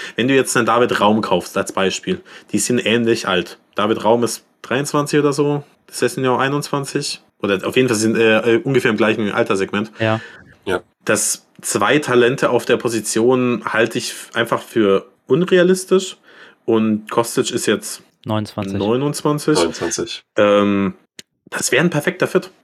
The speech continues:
Speaker 1: Also ich glaub, das ist auch, ähm, ähm, Conte hat sich ja auch so ein bisschen aufgeregt, in Anführungszeichen, dass wir, also dass die Spurs einfach zu viele Spieler kaufen, die, die noch Entwicklungsbedarf haben und nicht schon,
Speaker 2: Mhm.
Speaker 1: äh, äh, am Peak sind.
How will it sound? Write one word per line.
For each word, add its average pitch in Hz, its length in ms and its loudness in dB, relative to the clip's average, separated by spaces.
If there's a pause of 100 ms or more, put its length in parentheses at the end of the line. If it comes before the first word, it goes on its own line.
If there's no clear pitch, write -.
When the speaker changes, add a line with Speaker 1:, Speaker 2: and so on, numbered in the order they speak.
(200)
Speaker 1:
Also 117 180 0
ich 127 140 0
glaub, 123 300 2
das 147 180 0
ist 147 140 0
auch, 135 220 2 (460)
ähm, 107 680 4 (320)
ähm, 110 420 2
Conte 147 240 0
hat 127 100 0
sich 127 140 -6
ja 123 80 4
auch 120 60 2
so 123 100 -4
ein 113 40 -2
bisschen 107 460 0 (240)
aufgeregt, 151 600 2
in 143 80 -4
Anführungszeichen, 131 720 -2 (600)
dass 104 520 -2
wir, 101 680 4
also 107 180 -4
dass 101 140 -2
die 101 100 -4
Spurs 107 240 0
einfach 104 240 -4
zu - 180 -2
viele 101 320 2
Spieler 104 360 0
kaufen, 98 480 0
die, 95 360 0 (540)
die 120 60 2
noch 113 180 0
Entwicklungsbedarf 104 680 0
haben 127 300 2
und 113 140 2
nicht 110 140 0
schon, 113 200 2
Speaker 2:
Mhm. 123 40 2
Speaker 1:
äh, 110 200 4 (200)
äh, 98 40 0
am 104 120 -4
Peak 107 220 -6
sind. 170 280 0